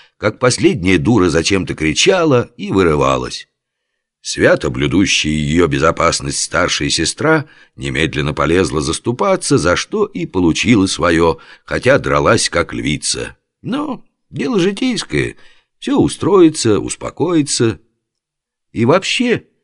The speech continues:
есть вещи, против которых по жизни не попрёшь, а значит, вот где-то тут сладкие речи Ахмеда, мягко утешающего побитую воительницу, резко обрываются.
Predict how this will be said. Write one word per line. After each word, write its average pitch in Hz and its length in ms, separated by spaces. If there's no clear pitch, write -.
есть - 400
вещи, 170 500
против 110 500
которых 175 680
по 78 140
жизни 127 400
не 85 140
попрёшь, 73 580
а 214 140
значит, 143 680
вот 123 220
где-то 156 400
тут 240 380
сладкие 123 600
речи 107 280
Ахмеда, 170 640
мягко 120 440
утешающего 104 920
побитую 90 560
воительницу, 78 840
резко 143 480
обрываются. 87 880